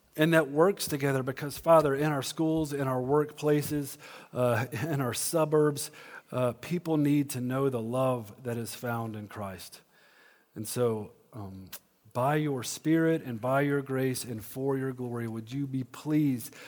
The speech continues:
to build this kind of community among us?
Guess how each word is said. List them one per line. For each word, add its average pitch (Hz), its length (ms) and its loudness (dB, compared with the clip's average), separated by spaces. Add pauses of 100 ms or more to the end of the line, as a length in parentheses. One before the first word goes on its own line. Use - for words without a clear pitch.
(180)
to 117 100 -8
build 117 460 -2
this 143 220 0
kind 131 340 -4
of 117 140 -6
community 95 540 -10 (760)
among 101 300 -8
us? - 320 -14